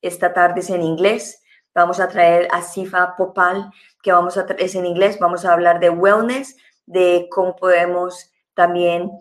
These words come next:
en una forma natural, holísticamente, en diferentes formas, sentirnos mejor. Y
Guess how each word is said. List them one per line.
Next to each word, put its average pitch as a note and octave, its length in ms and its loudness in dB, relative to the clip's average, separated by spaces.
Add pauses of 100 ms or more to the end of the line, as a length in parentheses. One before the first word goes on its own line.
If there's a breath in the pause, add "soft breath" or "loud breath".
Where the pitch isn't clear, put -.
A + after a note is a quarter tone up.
(160)
en F3 140 -8
una E3+ 180 0
forma F3+ 260 -2
natural, F3 560 0
holísticamente, E3+ 960 -4 (360 loud breath)
en E3+ 200 -2
diferentes E3 560 -6
formas, D#3+ 440 -4 (180 soft breath)
sentirnos E3 600 -6
mejor. G3 440 -4 (500 soft breath)
Y E3+ 920 -6